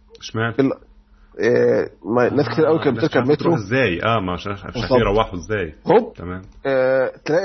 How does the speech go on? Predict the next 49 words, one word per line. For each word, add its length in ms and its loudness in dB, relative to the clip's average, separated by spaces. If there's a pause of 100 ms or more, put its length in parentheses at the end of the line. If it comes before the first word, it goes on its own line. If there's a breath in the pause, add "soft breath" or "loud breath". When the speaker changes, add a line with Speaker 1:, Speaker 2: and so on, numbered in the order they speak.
Speaker 2:
مثلًا 200 -2
إيه، 320 0
في 60 -2
ناس 180 0
عارفيننا، 440 0 (460 loud breath)
فحد 300 2
يسأل 420 2 (880)
على 120 4
تويتر 300 2
مثلًا، 420 0
فواحد 280 -2
يرد 240 0
عليه 180 0
يقول 200 0
له: 80 0
"على 120 0
فكرة 220 -2
أنت 120 -4
لو 100 0
سألت 300 -2
روح 400 0
هيقول 180 2
لك 80 4
تروح 240 -2
إزاي". 320 2 (300 loud breath)
فالناس 220 0
ترو-، 360 2
فالناس 340 -2
تسألنا، 440 0
فإحنا 280 -4
نجاوب. 380 2 (760 loud breath)
فواحد 400 2
يقول 120 2
لك: 160 -2
"إيه 80 0
ده، 120 0
ده 60 0
أنتوا 180 -2
جامدين 320 2
قوي". 280 0 (600 loud breath)
<coughs> 1080 -4
يا 80 2
جماعة، 380 2
اللي 120 0
عايز 220 -2
يسأل 260 -8
يسأل 200 -6
روح، 360 -2
وهكذا. 420 0